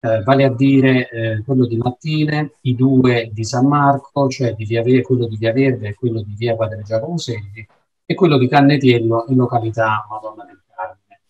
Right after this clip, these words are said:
Oltre anche al plesso di Torchiara, eh, che dipende sempre da noi, anche se, eh, Torchiara, almeno fino a pochi giorni fa, mi risulta che ancora non hanno provveduto a installarli per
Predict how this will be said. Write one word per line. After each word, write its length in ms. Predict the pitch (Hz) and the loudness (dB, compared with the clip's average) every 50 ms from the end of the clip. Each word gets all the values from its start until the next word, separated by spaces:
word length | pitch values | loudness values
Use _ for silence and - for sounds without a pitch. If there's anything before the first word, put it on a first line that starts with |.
| _ _ _ _ _ _ _ _ _ | _ _ _ _ _ _ _ _ _
Oltre 360 | 196 196 180 156 - 185 190 | 6 6 6 6 4 4 6
anche 300 | 175 151 147 143 131 175 | 6 6 4 4 4 4
al 120 | 180 170 | 4 4
plesso 440 | - 156 143 139 127 - - 135 120 | 4 4 4 4 4 2 -2 -2 0
di 100 | 110 123 | 0 0
Torchiara, 920 | 123 156 160 151 - - 139 - - 92 95 95 104 - - 170 165 - _ _ | -2 0 -2 -4 -2 0 0 0 0 0 -4 -4 -4 -2 -2 -2 -4 -6 _ _
eh, 220 | - 135 117 113 | -2 0 0 0
che 160 | 107 - 127 | 0 -2 -4
dipende 540 | 104 110 117 - 143 143 135 123 113 110 110 | -2 -2 0 4 4 4 6 4 2 0 -4
sempre 360 | 104 - 123 117 110 113 110 113 | -4 -2 -4 -4 -2 -2 -4 0
da 100 | 131 165 | 0 0
noi, 440 | 151 113 98 95 101 123 135 131 131 - _ _ _ _ _ _ _ _ _ _ _ _ _ _ _ _ _ _ _ _ _ | 0 0 -2 -4 -4 -4 -4 -4 -6 -14 _ _ _ _ _ _ _ _ _ _ _ _ _ _ _ _ _ _ _ _ _
anche 360 | - 160 151 135 131 165 151 | 0 2 2 2 2 0 0
se, 420 | 127 - 143 135 131 131 131 - - _ _ _ _ | 0 2 4 4 4 4 2 -6 -20 _ _ _ _
eh, 460 | _ 131 120 117 113 113 113 113 110 - | _ 0 2 4 4 4 4 2 0 0
Torchiara, 580 | - 156 160 156 - 151 139 131 131 127 127 120 | 2 0 0 2 4 4 6 6 6 6 4 4
almeno 300 | 117 117 135 143 139 127 | 4 4 4 4 4 2
fino 260 | - 143 139 135 131 | 2 4 4 4 4
a 60 | 120 | 4
pochi 240 | - - 117 123 127 | 2 2 2 2 2
giorni 300 | 123 123 127 127 151 151 | 2 2 2 2 2 2
fa, 200 | - 135 110 110 | 2 0 0 2
mi 120 | 113 120 | 0 2
risulta 400 | 127 135 131 139 139 131 135 117 | 4 4 4 4 2 0 0 -2
che 80 | 107 110 | -2 -2
ancora 400 | 113 110 110 131 135 131 120 113 | -4 -2 0 2 2 2 2 0
non 240 | 110 113 120 123 123 | -2 -2 -2 0 0
hanno 260 | 123 120 113 113 110 | 0 -2 -2 -4 -4
provveduto 640 | 110 120 113 107 104 110 104 117 135 131 123 - 110 | -4 -6 -8 -8 -8 -10 -4 -2 0 0 0 -2 -4
a 40 | |
installarli 680 | 107 107 - - 151 143 135 - 113 113 113 110 110 107 | -8 -8 -6 -4 -2 0 0 2 0 0 -2 -4 -8 -10
per 520 | - - 104 107 107 104 101 98 101 - | -8 -8 -10 -10 -10 -12 -12 -12 -14 -14